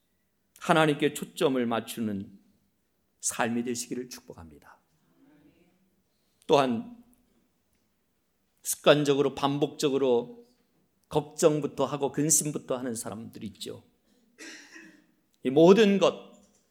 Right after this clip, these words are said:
습관적으로 반복적으로 걱정, 근심하는 모든 것을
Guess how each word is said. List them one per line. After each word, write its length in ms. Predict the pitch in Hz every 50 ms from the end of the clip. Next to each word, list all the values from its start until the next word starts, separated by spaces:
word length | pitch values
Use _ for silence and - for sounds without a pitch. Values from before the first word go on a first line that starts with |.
| _ _ -
습관적으로 760 | - - 202 - - 202 208 185 190 190 185 185 180 185 185
반복적으로 720 | - 180 196 196 196 196 196 196 - 190 185 185 190 180
걱정, 420 | - 185 185 - - 202 185 185
근심하는 600 | 208 226 220 214 - 214 190 180 185 190 180 175 175
모든 360 | 226 269 320 330 311 277 240
것을 680 | 214 196 - - 202 196 214 - - - - -